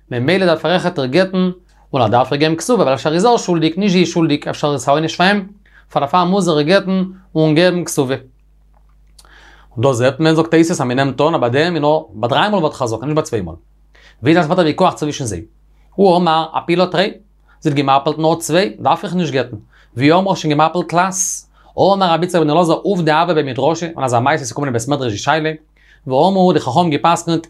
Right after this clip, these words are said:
אימא המה. די מיסה דלא יפלו, נפשו בנפלא למחזיקו. זי גייט זיך נישט מחזיק זיין,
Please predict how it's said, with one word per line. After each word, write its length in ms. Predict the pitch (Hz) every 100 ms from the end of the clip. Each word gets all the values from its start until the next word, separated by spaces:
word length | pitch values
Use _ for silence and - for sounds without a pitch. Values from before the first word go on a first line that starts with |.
| 165
אימא 260 | 190 190
המה. 380 | 151 147 147 139 - _ _ _ - -
די 160 | 165 143
מיסה 300 | 156 214 196
דלא 320 | 160 151 185
יפלו, 560 | 196 143 143 147 147 151 _
נפשו 400 | 143 127 - 196
בנפלא 460 | 170 160 185 185 165
למחזיקו. 580 | 156 139 123 127 123 120
זי 120 | 123
גייט 120 | 170
זיך 100 | 185
נישט 160 | 156 143
מחזיק 280 | 147 170 151
זיין, 260 | 131 139